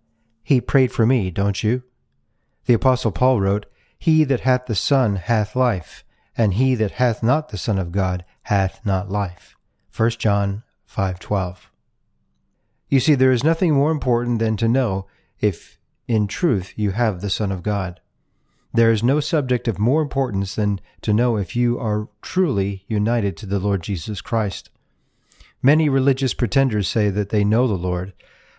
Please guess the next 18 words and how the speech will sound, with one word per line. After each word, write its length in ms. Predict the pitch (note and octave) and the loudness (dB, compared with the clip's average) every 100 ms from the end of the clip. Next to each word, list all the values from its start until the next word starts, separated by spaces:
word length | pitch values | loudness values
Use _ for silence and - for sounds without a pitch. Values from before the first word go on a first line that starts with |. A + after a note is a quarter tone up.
| - | -4
but 100 | A2 | 0
my 140 | A2 | 0
friend, 360 | G2+ C3+ B2 B2 | 0 0 0 0
the 60 | A#2+ | 0
question 460 | C#3+ D3+ - A#2 | 0 0 0 0
I 120 | G#2+ | 0
want 280 | G#2 A#2 A2+ | 0 0 -2
to 80 | G#2 | -4
press 360 | - C3 G#2+ - | -2 0 0 -2
is 180 | F2+ | -2
this: 360 | A#2+ A2 - - _ _ _ _ - | 0 -2 -4 -10 _ _ _ _ 2
does 240 | B2+ B2+ | 4 4
the 80 | A#2 | 2
Lord 280 | G#2+ B2+ A2+ | 2 2 2
Jesus 360 | A#2 A2 A2 | 0 -2 -4
Christ 400 | - B2 A2+ - | -2 2 2 2
know 140 | A2+ A2 | 2 2
you? 420 | A2 C#3+ A#2+ | 2 -2 -4